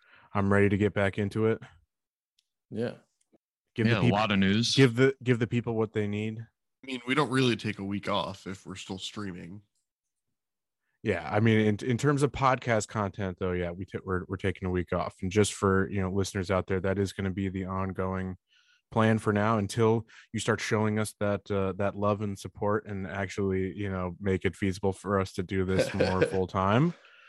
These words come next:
Speaker 3: Yeah, listen
Speaker 1: Uh,
Speaker 3: and
Speaker 1: shameless
Speaker 3: engage
Speaker 1: plug,
Speaker 3: with our
Speaker 1: shameless
Speaker 3: podcast.
Speaker 1: plug.
Speaker 2: <laughs>
Speaker 1: Yeah, you know, give us a, give us a like, give us a review, share it with your friends if you like what you hear. You wanna hear more.
Speaker 3: Five-star reviews only.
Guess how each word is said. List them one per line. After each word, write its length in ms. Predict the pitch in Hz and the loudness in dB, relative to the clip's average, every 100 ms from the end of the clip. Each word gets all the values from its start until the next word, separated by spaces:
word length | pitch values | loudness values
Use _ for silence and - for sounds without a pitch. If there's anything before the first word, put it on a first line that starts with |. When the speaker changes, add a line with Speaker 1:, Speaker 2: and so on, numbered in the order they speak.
| - 117 | -4 0
Speaker 3:
Yeah, 180 | 110 | 0
listen 420 | 95 104 101 98 143 | 2 2 2 2 2
Speaker 1:
Uh, 40 | |
Speaker 3:
and 100 | 139 | 2
Speaker 1:
shameless 360 | 127 117 110 110 | 4 4 4 4
Speaker 3:
engage 40 | |
Speaker 1:
plug, 200 | 117 113 | 6 6
Speaker 3:
with 80 | 110 | 4
our 40 | |
Speaker 1:
shameless 400 | 98 120 120 117 | 4 4 6 2
Speaker 3:
podcast. 60 | 87 | 4
Speaker 1:
plug. 360 | 113 117 143 151 - _ - | 4 4 2 -4 -16 _ -8
Speaker 2:
<laughs> 320 | 135 127 - | -6 -6 -6
Speaker 1:
Yeah, 260 | 117 90 82 - | -6 -6 -10 -14
you 80 | 110 | -4
know, 100 | 101 | -2
give 220 | 90 98 | 0 2
us 180 | 104 - | 2 4
a, 300 | 104 98 95 | 4 6 4
give 140 | 95 95 | 2 -4
us 100 | - | -4
a 60 | |
like, 320 | 95 95 107 - | -2 0 0 -4
give 140 | 95 | -8
us 140 | 95 98 | -6 -4
a 40 | |
review, 560 | 95 92 95 98 107 104 | -4 -2 -2 0 0 -2
share 280 | - 95 | -2 -2
it 40 | 98 | 0
with 140 | 98 | -4
your 100 | 101 | -8
friends 640 | - 98 101 110 123 - - | -6 -4 -2 -2 -4 -10 -10
if 80 | - | -4
you 60 | |
like 220 | 95 98 | -2 -2
what 80 | 104 | -4
you 100 | 101 | -6
hear. 400 | 101 107 120 139 - _ _ _ - | -2 0 0 -2 -8 _ _ _ -6
You 80 | 98 | -2
wanna 140 | 101 | 0
hear 100 | 107 | 2
more. 80 | 101 | 2
Speaker 3:
Five-star 340 | 120 110 117 | 2 2 0
reviews 420 | 120 110 110 107 | 0 0 0 0
only. 440 | 104 98 90 80 | -2 -2 -2 -4